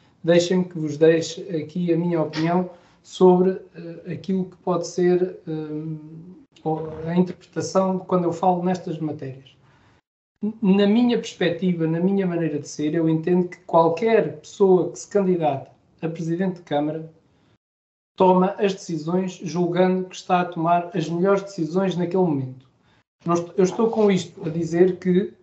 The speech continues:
independentemente da cor política daquele que seja o presidente de Câmara, quando toma uma decisão, obviamente que quer tomar uma decisão boa para que as pessoas no futuro falem dele como tendo tomado uma boa decisão e não como sendo a pessoa que tomou a decisão errada.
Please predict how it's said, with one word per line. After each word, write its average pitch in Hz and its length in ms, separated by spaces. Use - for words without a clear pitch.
independentemente 220 880
da 185 100
cor 220 220
política 165 680
daquele 165 420
que - 80
seja 170 400
o 170 60
presidente 147 440
de - 60
Câmara, 160 460
quando 220 280
toma 190 240
uma 190 160
decisão, 175 760
obviamente 190 640
que - 80
quer 190 300
tomar 185 260
uma 175 140
decisão 160 480
boa 190 240
para 190 160
que 196 100
as 185 80
pessoas 175 340
no 196 120
futuro 202 480
falem 190 440
dele 196 280
como 196 300
tendo 185 260
tomado 185 320
uma 185 140
boa 190 180
decisão 196 440
e 196 60
não 196 220
como 190 240
sendo 190 280
a 185 60
pessoa 196 380
que - 80
tomou 190 220
a 180 40
decisão 180 340
errada. 151 360